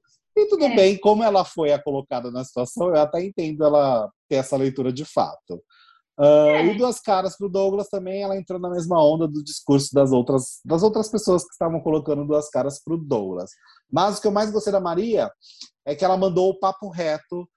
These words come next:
Speaker 1: de que, "Ai, gente, não fica chamando de Pedroca, não fica
Speaker 2: Aham.
Speaker 1: nessa",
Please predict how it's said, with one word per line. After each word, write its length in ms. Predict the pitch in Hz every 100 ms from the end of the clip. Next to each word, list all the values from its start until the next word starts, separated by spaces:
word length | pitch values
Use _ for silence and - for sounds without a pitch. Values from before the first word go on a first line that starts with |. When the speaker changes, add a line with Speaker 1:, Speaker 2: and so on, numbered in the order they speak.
| _ _ _
Speaker 1:
de 180 | 113 151
que, 120 | 165
"Ai, 220 | 208 208 190
gente, 340 | 160 165 175
não 100 | 170
fica 240 | 220 220
chamando 340 | 208 196 180 160
de 140 | 139
Pedroca, 920 | - 131 123 143 147 151 - 160 156 - _ _
não 140 | 156 160
fica 320 | - 320 320
Speaker 2:
Aham. 20 |
Speaker 1:
nessa", 420 | 381 311 294 294